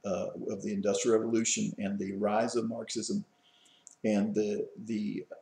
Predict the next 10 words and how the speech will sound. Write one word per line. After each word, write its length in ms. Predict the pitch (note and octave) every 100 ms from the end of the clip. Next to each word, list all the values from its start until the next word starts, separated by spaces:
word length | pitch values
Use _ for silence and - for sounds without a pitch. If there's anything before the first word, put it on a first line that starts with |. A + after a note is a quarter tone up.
| -
attitude 580 | G#2+ A#2+ - B2+ A#2+ A2+
of 120 | -
artists 540 | - A2+ A2+ A2 - -
towards 320 | - A2+ A2
their 180 | G#2 F#2+
audience, 640 | G2+ G#2+ G#2 - - - _ _ -
uh, 140 | A2+ -
it 120 | A2+
begins 460 | A2+ G#2+ G2+ G2+ -
here. 420 | - G#2+ -